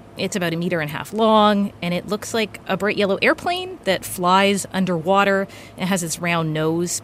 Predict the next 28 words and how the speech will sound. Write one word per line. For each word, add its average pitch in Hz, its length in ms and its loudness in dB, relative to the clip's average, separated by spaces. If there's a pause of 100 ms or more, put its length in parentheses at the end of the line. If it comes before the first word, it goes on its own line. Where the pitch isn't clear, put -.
(160)
kinda 196 260 0
like 180 180 -2
a - 40 -6
torpedo. 196 580 -2 (760)
And 202 80 0
gliders' 330 340 4
movements 202 520 0 (100)
are 185 140 0
all 180 180 2
controlled 160 560 -4
remotely. - 540 -2 (260)
This 202 300 0
one 190 160 2
was 180 120 -2
piloted 165 520 0
by 147 260 0
Nikolai 160 420 -2
von 160 200 -2
Oppelin 160 420 -2
Bronikowski, 160 840 -6 (160)
and 156 160 -6
he 240 240 0
is 220 80 0
the 202 80 2
manager 165 440 0
of 160 360 -2
glider 165 340 0
operations - 640 -4